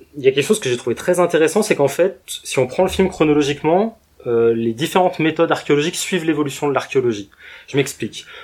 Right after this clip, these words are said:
Euh, quand on arrive dans un premier temps, la première chose qu'il va voir, c'est les trous de pilleurs.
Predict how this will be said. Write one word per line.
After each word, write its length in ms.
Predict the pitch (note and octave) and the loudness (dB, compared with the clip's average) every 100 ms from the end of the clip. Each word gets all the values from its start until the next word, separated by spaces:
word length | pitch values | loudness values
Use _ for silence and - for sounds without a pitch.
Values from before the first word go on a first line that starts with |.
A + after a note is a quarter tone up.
| - - | -10 -2
Euh, 120 | A2+ | 0
quand 240 | A2+ D#3+ | 2 0
on 60 | E3 | 2
arrive 140 | E3+ | 0
dans 160 | G#3+ C3+ | 0 0
un 60 | B2 | -2
premier 340 | - E3 D#3+ | -2 -2 0
temps, 180 | F3 G3 | 0 0
la 80 | C#3 | -2
première 220 | - D3+ | -2 -4
chose 160 | F3 | -4
qu'il 100 | - | -4
va 80 | C#3 | -2
voir, 180 | C#3 F3+ | 0 0
c'est 120 | - | -2
les 80 | B2 | -4
trous 180 | - D#3+ | -2 -6
de 60 | |
pilleurs. 580 | - - B2+ A2+ G#2+ - | -6 -8 -2 -2 -4 -18